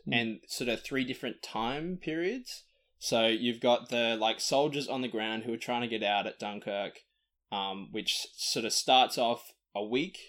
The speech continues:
Speaker 2: before, or, yeah, a week before the end of the movie.
Speaker 1: Right.
Speaker 2: Then you've got the Air Force pilots, which, sorry, then you've got the, um, the ne-, the next group that's followed is,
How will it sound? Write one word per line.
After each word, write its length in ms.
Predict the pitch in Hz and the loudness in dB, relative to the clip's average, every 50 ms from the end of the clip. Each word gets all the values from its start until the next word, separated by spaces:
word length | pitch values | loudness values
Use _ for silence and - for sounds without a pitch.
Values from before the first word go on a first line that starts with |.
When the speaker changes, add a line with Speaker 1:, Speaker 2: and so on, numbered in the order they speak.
| - _ _ _ _ _ _ _ | -20 _ _ _ _ _ _ _
Speaker 2:
before, 520 | 156 135 - - 151 143 143 143 143 143 - | -10 -10 -6 -4 -2 0 0 0 -2 -4 0
or, 360 | 143 139 135 135 135 131 - - - - - - - - - - | 2 2 4 4 2 0 -2 -8 -20 -20 -20 -20 -20 -20 -6 2
yeah, 280 | 135 127 107 101 95 | 2 4 4 4 4
a 60 | 113 123 | 2 2
week 380 | 123 131 143 160 165 - - _ | 4 4 2 2 0 -2 -8 _
before 580 | 160 151 - - 151 151 151 147 143 143 143 135 | -10 -10 -8 -4 -2 0 2 2 2 2 0 0
the 140 | 135 135 - | -2 -4 -2
end 140 | 139 143 143 | -2 -2 -2
of 60 | 139 | -4
the 60 | 139 | -2
movie. 440 | 135 139 143 147 143 165 175 226 - _ _ _ | -4 -4 -4 -4 -4 -4 -6 -6 -12 _ _ _
Speaker 1:
Right. 220 | 196 151 135 - | -8 -8 -8 0
Speaker 2:
Then 220 | - 131 123 120 123 | 4 4 4 6 4
you've 180 | 123 120 117 | 2 2 2
got 320 | - 123 113 110 - 123 - | 2 2 2 2 2 -4 -4
the 340 | 120 113 113 110 110 113 - | -2 0 2 2 2 2 0
Air 180 | - 131 143 143 | 2 4 2 2
Force 280 | - - 147 143 139 - | 2 0 -2 -2 -2 0
pilots, 540 | - 139 135 135 135 139 139 139 - - - | 2 4 4 4 2 0 -2 -6 -8 -8 -4
which, 340 | 135 123 - - - - - - | -6 -6 -4 -4 -8 -8 -6 0
sorry, 260 | - 131 117 113 117 | 2 2 4 4 2
then 180 | 113 131 131 131 | 2 2 2 2
you've 160 | 135 127 127 | 0 0 2
got 300 | 135 127 123 - 127 123 | 4 4 4 2 0 -2
the, 380 | 127 117 117 117 117 113 113 117 _ _ _ _ _ _ _ - | 0 2 2 2 2 0 0 -4 _ _ _ _ _ _ _ -4
um, 260 | 117 113 110 107 98 | -2 -2 -2 -2 -2
the 100 | - 127 | -2 2
ne-, 160 | 127 139 139 - | 4 4 4 2
the 80 | 143 139 | 2 2
next 220 | 147 151 139 - | 2 2 2 2
group 180 | - 147 135 123 | 0 0 0 0
that's 160 | 139 120 - | -2 -4 -2
followed 440 | - 135 123 120 123 120 120 117 120 - | 4 4 6 6 6 6 4 2 0 -2
is, 480 | 123 117 113 113 117 107 101 - - | 0 2 2 2 2 0 -2 -4 -6